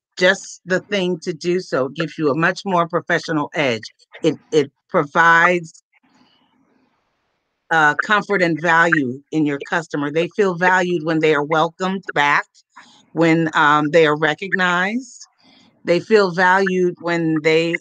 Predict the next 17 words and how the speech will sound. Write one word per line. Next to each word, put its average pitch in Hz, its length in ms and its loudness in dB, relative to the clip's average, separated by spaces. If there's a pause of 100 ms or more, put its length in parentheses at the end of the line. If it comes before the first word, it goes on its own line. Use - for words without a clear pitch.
are, 160 320 2
when 175 260 -6
certain 196 400 -4
care 175 360 0
is 160 160 -4 (120)
taken 151 420 -2 (380)
to 156 100 -4
hear 165 400 2 (280)
just 170 220 0
what 180 140 4
needs 175 240 0
to 185 80 -6
be 160 200 -2
done 143 480 0 (520)
in 160 160 4
their 143 180 4
home. 151 380 -6